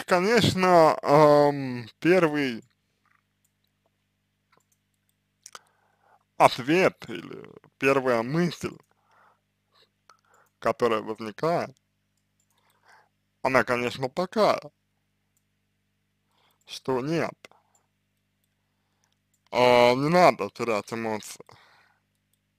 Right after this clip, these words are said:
Не надо терять то, что вы сейчас имеете. Но, в конце концов, как мне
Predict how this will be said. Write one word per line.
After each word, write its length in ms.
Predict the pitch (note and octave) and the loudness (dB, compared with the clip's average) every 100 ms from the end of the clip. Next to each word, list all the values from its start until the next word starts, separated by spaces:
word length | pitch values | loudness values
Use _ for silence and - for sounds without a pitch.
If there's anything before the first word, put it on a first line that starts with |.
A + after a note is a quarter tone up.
| _ _ _ _ _ _ _ _ _ _ _ _ _ _ _ - | _ _ _ _ _ _ _ _ _ _ _ _ _ _ _ -12
Не 120 | B2+ | -4
надо 360 | D3+ F#3 D3+ A2+ | 2 4 4 2
терять 560 | - B2 A#2+ G#2+ - - - | -2 -2 0 -2 -6 -18 -6
то, 200 | C3 C#3 | -2 -2
что 200 | - A2 | -4 -12
вы 160 | A2+ | -12
сейчас 420 | - - - - B2+ | -12 -10 -10 -10 -12
имеете. 480 | B2+ - G3 - _ _ _ _ _ _ _ _ _ _ _ _ _ _ _ _ _ _ - | -14 -14 -16 -20 _ _ _ _ _ _ _ _ _ _ _ _ _ _ _ _ _ _ -14
Но, 540 | A#2+ A#2 A#2 A2 - _ _ - | -4 -2 0 -2 -6 _ _ -20
в 120 | - | -10
конце 340 | - G#2+ D3 E3 | -6 -6 -6 -6
концов, 420 | E3+ A#2 - - _ _ _ _ _ _ _ _ _ _ _ _ _ _ _ _ _ _ _ _ _ | -6 -8 -16 -20 _ _ _ _ _ _ _ _ _ _ _ _ _ _ _ _ _ _ _ _ _
как 360 | - G#2+ G2+ - | -2 0 0 -4
мне 340 | A2+ A#2 G#2+ | -8 -8 -8